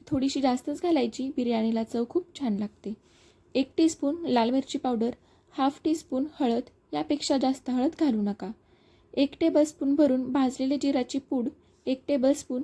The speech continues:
धणा पावडर, दोन टीस्पून बिर्याणी मसाला. बिर्याणी मसाला शक्यतो करून ताजाच वापरायचा, जास्त दिवसाचा किंवा फ्रीजमध्ये जास्त दिवस ठेवलेला नाही वापरायचा, त्यात फ्लेवर्स निघून गेलेले असतात,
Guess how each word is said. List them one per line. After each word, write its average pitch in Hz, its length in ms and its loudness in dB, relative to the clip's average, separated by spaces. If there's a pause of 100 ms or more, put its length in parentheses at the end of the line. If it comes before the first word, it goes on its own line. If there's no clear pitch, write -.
(140)
धणा 254 260 0
पावडर, 254 340 0 (520)
दोन 277 240 4
टीस्पून 302 420 -2 (200)
बिर्याणी 254 440 2
मसाला. 262 440 0 (440)
बिर्याणी 277 420 4
मसाला 302 400 2
शक्यतो 311 440 -2
करून 269 260 0
ताजाच 247 420 -2
वापरायचा, 202 480 -4 (420)
जास्त 247 300 0
दिवसाचा 277 580 2 (120)
किंवा 240 260 0 (180)
फ्रीजमध्ये 285 480 0
जास्त 247 280 -2
दिवस 247 380 0
ठेवलेला 226 420 2 (140)
नाही 262 180 0
वापरायचा, 202 480 -6 (600)
त्यात 269 120 0
फ्लेवर्स 247 600 0
निघून 233 280 0
गेलेले 202 320 0
असतात, 202 300 -6